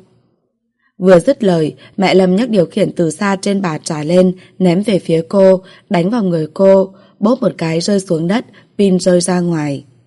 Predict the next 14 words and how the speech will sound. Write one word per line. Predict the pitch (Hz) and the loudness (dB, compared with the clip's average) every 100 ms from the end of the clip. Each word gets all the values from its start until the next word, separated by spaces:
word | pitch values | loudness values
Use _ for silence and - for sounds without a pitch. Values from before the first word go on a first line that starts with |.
| _ _ _ _ _ _ _ _ _ _ _ _ - | _ _ _ _ _ _ _ _ _ _ _ _ -2
Lâm | 202 196 | 2 4
Ngôn | 190 185 | 4 2
Cẩn | 185 147 | -2 -2
ngoan | 165 180 | 0 0
ngoãn | 175 - 214 | 0 -2 0
ngồi | 180 147 | 0 -2
trên | 196 | -4
sofa, | 190 190 180 190 180 175 - - | 0 0 0 0 -2 -2 -8 -12
sợ | - 220 185 | -4 -2 0
tới | 170 | 0
mức | 185 254 | -2 -4
rụt | - 180 156 | -2 -4 -2
vai | 185 185 | 0 0
lại. | 175 151 | 0 -4